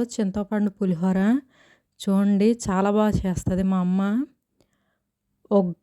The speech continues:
గ్లాస్ బియ్యానికి రెండు గ్లాసులు వాటర్ పోసుకుని బియ్యం అయితే ఉడకపెట్టుకోండి. ఫ్రెండ్స్, లైక్ చేసి సబ్స్క్రైబ్ చేయండి ఫ్రెండ్స్ నా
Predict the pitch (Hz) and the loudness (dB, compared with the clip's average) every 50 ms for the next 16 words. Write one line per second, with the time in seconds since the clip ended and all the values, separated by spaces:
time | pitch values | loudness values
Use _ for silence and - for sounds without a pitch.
0 | - - 175 180 196 202 202 214 240 - - 220 196 214 208 202 214 220 220 220 | -12 -4 0 2 4 4 4 2 0 -2 -2 -2 0 0 2 2 2 2 2 2
1 | 214 190 - - 208 214 247 285 330 370 _ _ _ _ _ _ _ _ _ - | 0 -2 -2 -4 -2 -2 0 -2 -2 -6 _ _ _ _ _ _ _ _ _ -4
2 | 208 214 208 208 208 190 196 196 196 208 208 - 233 220 208 196 196 196 214 208 | 0 2 2 4 4 4 2 2 0 0 0 0 2 2 2 2 0 -2 -4 -6
3 | - 214 208 196 - - 202 196 214 240 269 269 220 214 196 196 202 202 208 202 | -4 -4 -6 -6 -6 -4 -2 0 2 2 4 4 4 2 2 2 2 2 0 0
4 | 196 - 226 220 202 185 180 _ - 196 190 - - - 190 185 180 175 175 190 | 0 0 0 0 0 -2 -4 _ -8 -8 -8 -8 -6 -4 -2 0 0 0 2 2
5 | 214 254 311 403 - _ _ _ _ _ _ _ _ _ _ _ _ _ _ _ | 2 2 0 -2 -6 _ _ _ _ _ _ _ _ _ _ _ _ _ _ _
6 | _ _ - - 226 240 262 262 - - 233 220 214 208 214 208 _ _ - 247 | _ _ 2 4 4 6 4 4 2 2 2 2 2 2 0 -2 _ _ -4 -2
7 | 247 226 - 247 240 - - 220 214 - - - - 226 226 - - - 226 220 | -2 -2 -2 -4 -4 -2 -2 -4 -4 -4 -6 -4 -2 -2 -2 -2 -2 0 2 2
8 | 214 214 214 - - - 220 220 220 214 - 226 220 214 | 4 2 2 0 0 0 0 0 0 0 0 0 2 2